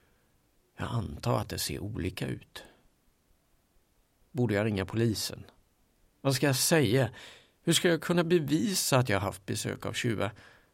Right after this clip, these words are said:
De kommer aldrig att tro mig. Inte som det ser ut här. Eller brukar det se ut på det här viset när man haft påhälsning? Och inte är jag säker på att något är stulet heller.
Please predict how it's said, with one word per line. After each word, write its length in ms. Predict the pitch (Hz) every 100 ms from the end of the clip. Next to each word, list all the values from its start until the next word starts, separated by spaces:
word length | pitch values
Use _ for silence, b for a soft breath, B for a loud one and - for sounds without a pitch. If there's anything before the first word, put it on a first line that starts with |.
| B _ _
De 160 | -
kommer 200 | 110 78
aldrig 400 | - 120 107 104
att 120 | 107 123
tro 160 | 123
mig. 380 | 139 127 - - _ _ _ _ _ _ _ _ _ _
Inte 300 | 160 151 123
som 200 | - -
det 100 | -
ser 160 | 131 156
ut 260 | 147 160
här. 380 | - 196 131 127 _ _ _ _ _ _ _ _ _ _ _ _ _ _ _
Eller 340 | - 143 151 131 B B
brukar 540 | - 196 - - 123
det 100 | 190
se 140 | 240 330
ut 220 | - -
på 100 | 135
det 80 | 143
här 140 | 101
viset 420 | 104 95 - -
när 80 | 101
man 140 | 98 95
haft 300 | 82 - -
påhälsning? 720 | 123 107 - - - 123 - _ _ _ _ _ _ _ _ _ _ _ _ _ _ _
Och 100 | 147
inte 160 | 139
är 40 | 110
jag 120 | 151
säker 260 | 202 165 127
på 100 | 143
att 100 | 131
något 180 | 123
är 40 | 107
stulet 580 | - 151 143 - 120 196
heller. 260 | 156 -